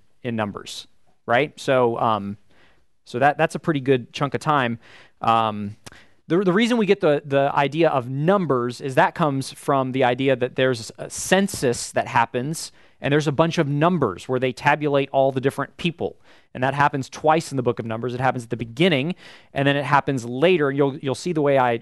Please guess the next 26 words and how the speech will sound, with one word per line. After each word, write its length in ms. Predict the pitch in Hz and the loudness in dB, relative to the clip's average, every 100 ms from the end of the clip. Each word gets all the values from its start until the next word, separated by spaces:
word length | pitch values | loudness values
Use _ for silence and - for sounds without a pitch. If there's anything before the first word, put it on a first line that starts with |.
| - | -4
give 140 | - 143 | -2 0
you 80 | |
an 60 | 123 | 0
outline 440 | 120 143 139 120 | 2 2 2 -2
here 160 | 120 127 | 0 -2
that 100 | 120 | 0
I 80 | 117 | 0
kinda 280 | - 165 139 | 0 0 0
divide 340 | 123 127 139 | 0 2 2
it 120 | 117 | 0
based 280 | 113 127 - | -2 -4 -4
on 140 | 123 | -6
where 160 | 117 120 | -2 -2
those 200 | 120 113 | -2 -6
two 160 | - 120 | -10 -12
census 640 | - 127 127 107 - - - - | -6 -6 -6 -14 -16 -18 -20 -20
stuff 420 | _ - 127 - - | _ 0 0 0 -8
is, 240 | 131 104 - | -10 -10 -8
is 180 | 117 | -10
occurring, 540 | 98 - 131 117 92 92 - - _ | -8 -4 -2 -2 -4 -10 -18 -20 _
because 180 | 107 110 | -6 -2
those 140 | 127 | -2
are 60 | 120 | -2
two 200 | - 170 | -2 2
different 280 | 160 135 123 | 2 0 0
generations 960 | 139 127 110 123 - 101 - - - | 0 0 0 0 -2 -8 -12 -14 -14